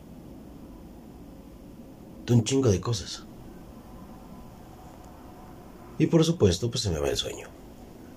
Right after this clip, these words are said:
Como ahorita. Son las cinco de la mañana, algo así.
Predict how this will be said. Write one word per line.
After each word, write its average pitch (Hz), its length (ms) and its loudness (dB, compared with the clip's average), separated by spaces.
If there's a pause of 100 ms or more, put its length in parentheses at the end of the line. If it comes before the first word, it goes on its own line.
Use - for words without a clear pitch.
(1900)
Como 80 200 2
ahorita. 131 300 2 (2750)
Son 80 360 2
las 71 400 0 (360)
cinco 67 240 -4
de 64 100 0
la - 80 0
mañana, 67 420 0 (480)
algo 71 220 2
así. - 260 -4